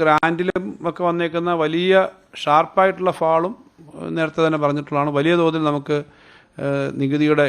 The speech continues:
കിട്ടിക്കൊണ്ടിരുന്നതിനകത്ത് ഉള്ള വെട്ടിക്കുറവ് വന്നിട്ടുണ്ട്.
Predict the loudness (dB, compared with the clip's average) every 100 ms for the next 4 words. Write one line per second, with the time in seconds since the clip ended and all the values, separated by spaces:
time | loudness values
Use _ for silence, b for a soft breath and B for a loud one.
0 | 0 -6 -4 -2 -2 -2 0 -4 -4 -8
1 | -8 _ -12 -8 -4 -4 -6 _ -18 -10
2 | -8 -2 0 0 -4 -14 _ -20 -16 -10
3 | -6 -6 -8 -10